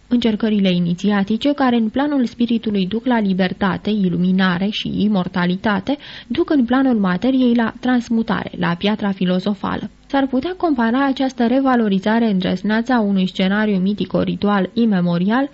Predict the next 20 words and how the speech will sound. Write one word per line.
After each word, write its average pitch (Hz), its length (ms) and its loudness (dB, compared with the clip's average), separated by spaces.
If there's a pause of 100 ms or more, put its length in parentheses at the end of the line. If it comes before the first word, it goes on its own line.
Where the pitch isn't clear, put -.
(200)
gestația 202 540 -2
și 190 140 -4
creșterea 196 500 -2
minereurilor 185 880 0
în 190 140 2
sânul 196 340 0
Mamei 185 320 0
Pământ, 175 560 -2
cuptorul 262 440 2
asimilat 202 600 0
cu - 100 -4
noua 196 260 2
materie 190 520 2
telurică, 190 720 0 (260)
în 262 140 2
care 233 280 2
minereul 208 640 2
își 202 180 0
desăvârșește 190 840 0
gestația, 185 720 -2